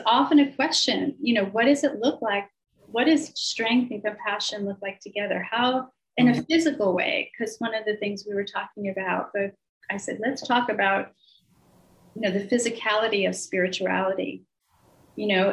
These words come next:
Speaker 1: And, um, so what, I wonder if you can, you can talk about it from your paradigm, you know, what is, what's the role of compassion and strength together? How does that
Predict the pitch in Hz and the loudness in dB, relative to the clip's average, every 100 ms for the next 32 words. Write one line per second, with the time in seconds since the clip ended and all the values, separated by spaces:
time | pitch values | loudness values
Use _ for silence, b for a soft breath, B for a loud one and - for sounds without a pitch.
0 | - 208 202 202 202 196 - 202 196 190 | 2 2 4 4 2 -2 -2 0 2 2
1 | 190 - 202 196 208 311 - _ _ _ | 0 -2 -2 0 2 2 0 _ _ _
2 | _ _ _ _ - 254 247 285 285 277 | _ _ _ _ -4 0 6 8 8 4
3 | - 240 208 185 - - _ _ _ 233 | -2 -2 -2 -2 -4 -6 _ _ _ -10
4 | - 233 208 196 - - 302 - 208 190 | -8 -10 -8 -8 -8 0 0 2 0 0
5 | 190 - - - 208 190 196 196 196 202 | 0 -2 -6 -6 -4 -2 -4 -6 -4 -4
6 | - - 285 240 190 - 202 196 196 220 | -4 0 2 2 2 0 0 -2 -4 -2
7 | 247 262 262 - _ _ _ 247 247 - | 0 0 -2 -16 _ _ _ -6 -6 0
8 | 254 233 226 240 233 - - - 208 214 | 0 2 2 2 0 -4 -12 -6 -4 -2
9 | - 208 196 196 - 196 202 202 - 190 | -4 -4 -4 -4 -6 -8 -8 -12 -12 -10
10 | 190 202 196 190 196 190 - - 208 214 | -6 -6 -4 -4 -4 -6 -10 -8 -6 -4
11 | 196 - | -4 -4